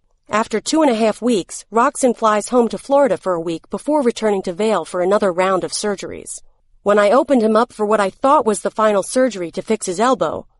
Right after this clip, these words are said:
my heart sank," Viola says. His radial head was sand, there was nothing to fix. Instead of replacing the missing bone with a metal prosthetic, Viola closes the incision and places Roxon on the transplant list for a living cadaveric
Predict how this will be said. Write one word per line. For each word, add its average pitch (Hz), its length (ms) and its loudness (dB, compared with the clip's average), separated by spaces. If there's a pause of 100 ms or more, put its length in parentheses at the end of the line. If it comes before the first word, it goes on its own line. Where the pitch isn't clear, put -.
my 208 140 -2
heart 254 320 -6
sank," 208 560 -4
Viola 160 340 -4
says. 156 440 -8 (380)
His 240 220 0
radial 247 440 2
head 208 280 -2
was 185 160 -6
sand, 208 560 -6 (240)
there 254 100 -4
was 247 180 -2
nothing 254 320 0
to 226 80 -6
fix. - 560 -4 (500)
Instead 330 420 0
of 415 120 0
replacing 226 500 0
the 190 80 2
missing 196 340 0
bone 175 320 0
with 175 140 -2
a 190 60 0
metal 208 300 0
prosthetic, - 640 -6 (320)
Viola 269 420 4
closes 277 500 -2
the 175 120 -4
incision 156 560 -4
and 226 160 -2
places 294 500 -2
Roxon 175 440 -2
on 196 140 0
the 190 80 -4
transplant 277 680 -2
list 165 380 -8 (140)
for 226 160 0
a 214 40 0
living 269 360 0
cadaveric 208 580 -2